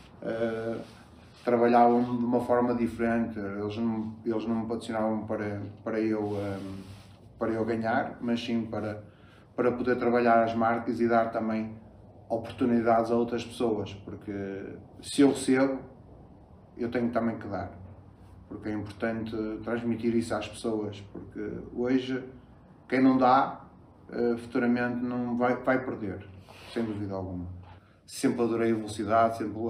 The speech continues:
adorei passar os limites, eh, de, dentro das características dos carros que tinha. <clears throat> Eh,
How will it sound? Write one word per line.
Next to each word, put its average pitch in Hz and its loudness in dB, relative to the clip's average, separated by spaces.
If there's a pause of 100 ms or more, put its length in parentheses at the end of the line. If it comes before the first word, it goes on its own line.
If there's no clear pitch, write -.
(100)
adorei 117 0
passar 120 0
os 110 0
limites, 113 -2 (500)
eh, 107 -6
de, 107 -10
dentro 104 -4
das 120 -4
características 117 -4
dos - -8
carros - -4
que - -14
tinha. 127 2
<clears throat> - 8 (400)
Eh, 135 6